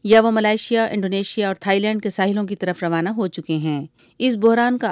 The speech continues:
آغاز رواں ماہ کے اوائل میں اس وقت ہوا تھا جب تھائی لینڈ نے روہنگیا کو ہدف بنانے والے انسانی اسمگلنگ کے پرانے نیٹ ورکس میں رخنہ اندازی کی۔ لوگوں کے اسمگلرز کشتی پر سوار لوگوں کو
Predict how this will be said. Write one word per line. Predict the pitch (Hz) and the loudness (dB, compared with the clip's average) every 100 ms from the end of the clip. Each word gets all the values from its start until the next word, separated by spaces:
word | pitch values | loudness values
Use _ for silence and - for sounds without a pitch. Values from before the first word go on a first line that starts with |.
| 175 | 0
آغاز | 175 185 175 - - _ - | 0 0 -2 -4 -14 _ 0
رواں | 214 247 247 | 2 2 2
ماہ | 226 240 - | 2 0 0
کے | 214 208 - - | 0 0 -4 -4
اوائل | 180 208 226 | 2 4 4
میں | 208 175 156 _ _ | 2 0 -2 _ _
اس | - 247 - | -4 -2 -2
وقت | 240 - | -4 -2
ہوا | 196 | -2
تھا | 233 185 160 - - - | 0 -2 -6 -8 -14 -6
جب | 214 | -6
تھائی | - 214 226 | -2 2 4
لینڈ | 226 247 247 | 4 2 0
نے | 214 160 - _ - | 2 0 -4 _ 0
روہنگیا | 220 240 233 240 | 4 4 4 0
کو | 240 240 214 | 0 -2 0
ہدف | 208 | 0
بنانے | 190 190 190 214 | 0 0 0 0
والے | 196 180 170 170 - - | 0 0 0 -4 -14 -6
انسانی | 233 220 220 240 247 | 0 0 2 2 2
اسمگلنگ | 247 233 220 233 226 | 0 -2 -2 -2 -2
کے | 220 | -4
پرانے | 196 196 214 214 | -2 -2 0 0
نیٹ | 190 - | -2 -4
ورکس | 202 - | -6 -4
میں | 185 | -4
رخنہ | 175 185 | -4 -2
اندازی | 170 165 156 156 | 0 0 -2 -4
کی۔ | - 160 143 151 _ - _ - | -6 -6 -6 -8 _ -20 _ 0
لوگوں | 196 208 | 2 4
کے | 214 208 | 2 -2
اسمگلرز | - 196 190 214 254 - _ _ | -2 -2 0 -2 -2 -10 _ _
کشتی | 220 226 254 | -2 0 -2
پر | 247 | -4
سوار | 220 202 190 | -2 0 2
لوگوں | 185 190 226 | 2 0 -2
کو | 202 170 | 0 0